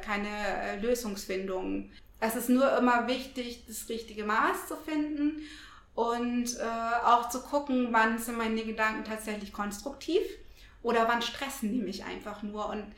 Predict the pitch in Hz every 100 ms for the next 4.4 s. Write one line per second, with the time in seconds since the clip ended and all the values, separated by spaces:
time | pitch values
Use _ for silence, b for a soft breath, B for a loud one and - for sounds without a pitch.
0 | B B B 226 240 247 226 226 240 226
1 | 220 - - 247 - - - 240 240 254
2 | - B B B - - - - - -
3 | 240 226 220 - 269 277 - 240 240 262
4 | 269 254 240